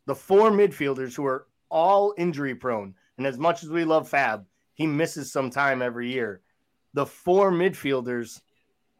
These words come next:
are all injury prone, are all getting a year older. And we're,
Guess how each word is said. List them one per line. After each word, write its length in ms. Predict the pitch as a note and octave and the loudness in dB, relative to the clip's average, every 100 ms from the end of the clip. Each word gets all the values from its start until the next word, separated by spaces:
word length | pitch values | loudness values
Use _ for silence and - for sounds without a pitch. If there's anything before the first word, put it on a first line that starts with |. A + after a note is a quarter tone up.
| _ _ _ - | _ _ _ -4
are 140 | C#3 | 2
all 220 | D3+ E3 | 4 6
injury 280 | E3 D#3+ D#3+ | 4 2 -2
prone, 380 | - C#3+ C3+ C3 | 0 2 2 2
are 160 | B2+ - | -2 2
all 240 | C#3 D#3 | 6 6
getting 280 | D3 D#3 D3 | 4 0 0
a 60 | C3+ | -2
year 280 | C3+ C3 B2 | -4 -2 0
older. 480 | C3+ A2+ A2 G2 _ _ _ _ _ _ _ _ - | 0 -2 -8 -12 _ _ _ _ _ _ _ _ -2
And 280 | C#3 C3 | -2 -4
we're, 380 | C#3+ E3+ E3+ D3+ | -4 0 0 -2